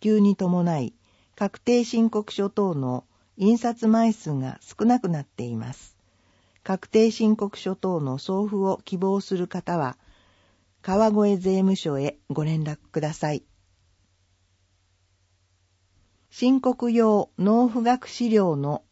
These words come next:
郵送。対象、令和六年一月一日から令和六年十二月三十一日の間に国民健康保険税、介護保険料、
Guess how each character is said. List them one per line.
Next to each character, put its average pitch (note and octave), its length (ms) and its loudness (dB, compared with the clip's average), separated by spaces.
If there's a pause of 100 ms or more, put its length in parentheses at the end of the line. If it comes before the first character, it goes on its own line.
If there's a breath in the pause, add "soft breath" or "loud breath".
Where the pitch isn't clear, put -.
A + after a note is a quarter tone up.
(160)
郵 F3+ 200 0
送。 D#3 540 -2 (1700)
対 G#3+ 220 2
象、 F3+ 500 4 (600)
令 B3+ 220 6
和 G#3 140 6
六 F3 260 2
年 F3 280 2
一 F3 240 -2
月 A#3 420 0
一 G#3+ 100 -2
日 G#3+ 280 -4
か D3 140 -6
ら C3 200 -12 (340)
令 A#3 220 4
和 G3+ 120 4
六 E3 280 0
年 D3+ 360 -2 (140)
十 G#3 220 4
二 B3 120 6
月 B3 220 0
三 A#3+ 300 2
十 D#3 220 -2
一 D3 260 -4
日 A3 280 2
の C#3 220 -6
間 E3 360 -6
に D#3 260 -6 (420 soft breath)
国 A#3 300 0
民 A#3+ 240 4
健 A3 220 2
康 G3+ 320 0
保 G3+ 100 -2
険 F3+ 340 -2
税、 A#2 380 -14 (480)
介 A#3 260 0
護 A3 220 0
保 G#3 80 -4
険 F#3 400 0
料、 A#2 400 -10